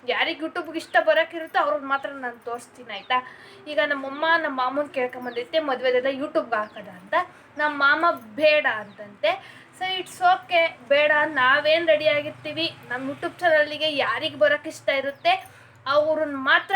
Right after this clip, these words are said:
ನಾನ್ ತೋರಿಸ್ತೀನಿ. ಬೇಡ ಅಂತಂದ್ರೆ ಬೇಡ, ನನ್ಗೇನ್ ಬೇಜಾರಿಲ್ಲ. because ಏನ್ ಅನ್ಕೋತಿದ್ದೆ, ಹೆಂಗೋ ಮಾವನ್ ಮದ್ವೆದೊಂದ್ ಕಂಟೆಂಟ್ ಅಂತ ನಾನ್ ಅನ್ಕೋತಿದ್ದೆ.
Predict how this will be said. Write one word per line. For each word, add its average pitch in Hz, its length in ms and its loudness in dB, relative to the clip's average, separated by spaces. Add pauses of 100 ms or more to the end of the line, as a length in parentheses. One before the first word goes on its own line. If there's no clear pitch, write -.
ನಾನ್ 330 240 -2
ತೋರಿಸ್ತೀನಿ. 311 720 -2 (640)
ಬೇಡ 415 320 4
ಅಂತಂದ್ರೆ 359 480 -2 (300)
ಬೇಡ, 311 360 6
ನನ್ಗೇನ್ 285 480 -6
ಬೇಜಾರಿಲ್ಲ. 254 720 -4 (460)
because 285 420 0
ಏನ್ 311 200 0
ಅನ್ಕೋತಿದ್ದೆ, 285 580 2
ಹೆಂಗೋ 247 240 -6
ಮಾವನ್ 240 360 -10
ಮದ್ವೆದೊಂದ್ 240 440 -10
ಕಂಟೆಂಟ್ 208 560 -14
ಅಂತ 190 200 -20
ನಾನ್ 311 240 -4
ಅನ್ಕೋತಿದ್ದೆ. 226 580 -10